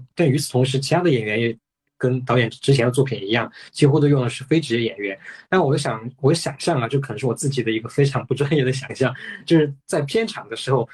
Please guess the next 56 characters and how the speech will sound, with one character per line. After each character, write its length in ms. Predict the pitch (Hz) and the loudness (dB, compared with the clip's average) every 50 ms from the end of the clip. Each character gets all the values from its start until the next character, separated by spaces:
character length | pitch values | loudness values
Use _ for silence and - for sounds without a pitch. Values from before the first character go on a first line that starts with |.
| - - - _ | -16 -20 -18 _
呃， 200 | - 113 107 104 110 | -6 -4 -4 -2 0
因 120 | 131 151 | 2 2
为 60 | 160 | 2
我 120 | 151 120 107 | 2 0 -2
们 140 | 110 110 113 | -6 -6 0
对， 360 | - 147 135 123 117 113 - _ _ _ _ - | 2 2 2 2 0 -6 -10 _ _ _ _ -14
呃， 100 | 151 113 107 120 123 - | -12 -12 -12 -12 -16 -4
非 220 | - - 202 214 | 0 2 2 2
职 160 | 214 - 131 | 2 0 0
业 60 | 135 | 0
演 80 | 113 107 | 0 -2
员 80 | 113 117 | -2 -4
和 100 | 113 135 | -4 -4
职 160 | - - 131 | -2 0 0
业 60 | 135 | 0
演 80 | 120 110 | 0 0
员 100 | 110 110 | -2 -4
其 180 | - - 123 123 | -6 -6 -4 -4
实 80 | 123 127 - | -4 -6 -6
可 200 | - - 117 104 | -6 -4 -4 -2
能 180 | 104 120 143 | 0 0 0
会 180 | 139 - 202 - | 2 2 2 2
有 160 | 127 107 - _ | 0 0 -4 _
不 100 | - 151 | -8 -8
同 280 | 151 - - 98 101 110 | -8 -8 -10 -12 -6 -2
的 260 | 139 123 113 110 - _ _ _ _ _ _ _ | 0 0 0 -2 -4 _ _ _ _ _ _ _
方 200 | - 156 160 175 | -4 -4 -4 -4
法 220 | - - 110 92 | -4 -4 -6 -6
去， 480 | 92 - - - 127 120 113 113 113 113 _ - - _ _ | -8 -8 -2 2 2 2 2 2 -2 -4 _ -20 -20 _ _
呃， 180 | - 104 101 101 | -10 -8 -8 -8
去， 500 | - - - 123 117 113 110 113 110 - | -8 -4 0 2 2 2 2 -2 -4 -6
呃， 220 | - 110 101 98 101 - - - | -8 -8 -8 -10 -12 -16 -20 -18
就 80 | - - | -16 -14
是 240 | - - - 110 104 | -12 -12 -10 -10 -8
指 160 | - - 127 131 | -4 0 0 0
导 160 | - 127 117 | 0 0 -4
他 120 | 113 117 117 | -4 -4 -4
们， 140 | 117 107 | -4 -4
去 260 | - - - - 117 113 | -6 -6 -2 0 0 0
调 200 | - 170 151 120 | 0 0 -2 -2
度 140 | 117 117 110 | -2 -6 -8
他 120 | - 117 | -8 -6
们 220 | 110 113 113 104 - | -6 -8 -8 -8 -6
的 160 | - 107 98 - | -6 -6 -6 -4
表 220 | - 104 - 113 | -4 -4 -2 -2
演 200 | 117 113 107 - | -4 -4 -6 -8
啊 100 | - - | -14 -14
什 140 | - - - | -14 -14 -14
么 80 | - _ | -14 _
的。 120 | - - - _ - | -20 -20 -20 _ -4
但 100 | 143 143 | 0 2
是 120 | 139 139 | 2 2
我 120 | 120 110 - | 2 -2 -6
就 80 | - 135 | -8 -8
想 200 | - - 104 - | -8 -8 -12 -12
说， 300 | - - 123 123 123 | -4 0 0 0 0